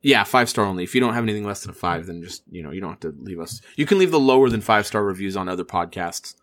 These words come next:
Um, <laughs> Yeah, if you don't, if you don't have a way to get to Apple Podcasts or not, feel free to reach out to any one of us. We'll give you the direct link as to where to leave the review at,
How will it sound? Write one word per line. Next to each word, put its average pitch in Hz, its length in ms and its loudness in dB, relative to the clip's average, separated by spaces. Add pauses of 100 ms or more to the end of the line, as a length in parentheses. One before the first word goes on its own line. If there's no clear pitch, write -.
(520)
Um, 117 560 4 (240)
<laughs> 160 60 4 (600)
Yeah, 147 140 4
if 143 160 0
you 175 80 6
don't, 170 220 2
if 143 180 0
you 175 80 4
don't 170 200 2
have 147 340 2
a 131 100 0
way 127 200 4
to 123 80 4
get 120 220 2
to 123 80 0
Apple 113 220 2
Podcasts 110 400 0
or 113 60 -6
not, 113 200 -6 (120)
feel 165 220 0
free 190 180 2
to 160 40 -6
reach 151 200 2
out 147 100 0
to - 180 -8
any 143 160 4
one 123 160 4
of 117 120 4
us. 113 180 -2
We'll 131 80 2
give 135 180 2
you 139 60 4
the 120 100 2
direct 110 520 0
link 117 440 2
as 98 200 -2
to - 80 -6
where 110 160 4
to 107 80 4
leave 101 220 0
the 104 100 2
review 92 420 -2
at, 82 240 -6